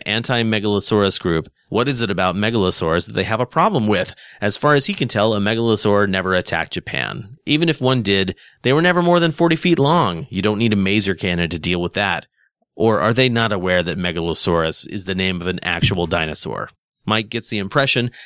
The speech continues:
that there were several parts in this film where the audience was expected to stand up and cheer. He didn't.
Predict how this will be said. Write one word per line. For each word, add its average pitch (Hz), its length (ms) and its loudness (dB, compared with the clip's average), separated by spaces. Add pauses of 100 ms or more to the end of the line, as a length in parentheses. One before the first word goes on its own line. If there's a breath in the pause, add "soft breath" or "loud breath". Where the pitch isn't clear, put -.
(100)
that 135 120 2
there 143 100 4
were 151 100 4
several 233 360 0
parts 107 280 0
in 104 60 -2
this 98 140 0
film 104 260 2
where 113 120 4
the 92 120 0
audience 110 380 0
was 92 140 -4
expected - 480 -4
to - 80 -6
stand 160 340 0
up 156 140 -2
and 147 140 -4
cheer. - 420 -2 (260)
He 90 220 0
didn't. 78 460 -4